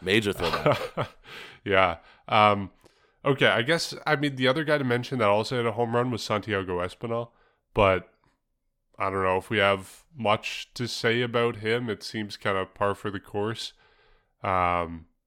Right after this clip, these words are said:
Speaker 2: yeah, I don't know. No huge takeaways there. Um, one thing I'm gonna be watching for in today's game is Rob Brantley.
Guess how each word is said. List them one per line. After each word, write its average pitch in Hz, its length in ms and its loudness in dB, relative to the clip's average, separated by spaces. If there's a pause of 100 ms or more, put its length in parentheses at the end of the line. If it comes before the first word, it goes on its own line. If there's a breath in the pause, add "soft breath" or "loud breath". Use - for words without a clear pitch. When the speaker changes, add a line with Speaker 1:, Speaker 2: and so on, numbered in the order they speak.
(920)
Speaker 2:
yeah, 92 200 -2 (100)
I 104 100 -4
don't 92 120 0
know. 85 120 -8 (180)
No 104 180 0
huge 98 340 -4
takeaways 90 540 -4
there. 87 260 -6 (300 soft breath)
Um, 98 200 0
one 160 220 4
thing 202 200 -2
I'm 131 220 -2
gonna 156 120 -4
be 131 100 -4
watching 113 480 -2
for 98 480 -6 (580 soft breath)
in 104 160 -6
today's 107 460 2
game 95 440 0
is 95 500 -4
Rob 101 360 2
Brantley. 123 520 -4